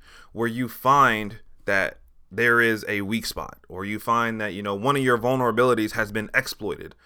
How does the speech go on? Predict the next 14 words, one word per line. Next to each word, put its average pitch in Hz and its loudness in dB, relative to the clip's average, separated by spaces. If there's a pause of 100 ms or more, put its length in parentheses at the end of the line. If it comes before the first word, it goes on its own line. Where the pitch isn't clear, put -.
(220)
you - -12
know, 107 -2
that 120 2
is 107 -4
your 127 2
opportunity 110 -2 (280)
to 113 -6
get 107 -4
stronger, 107 0
to - -10
build 123 2
up 120 2
that 113 0
fortress, 120 -4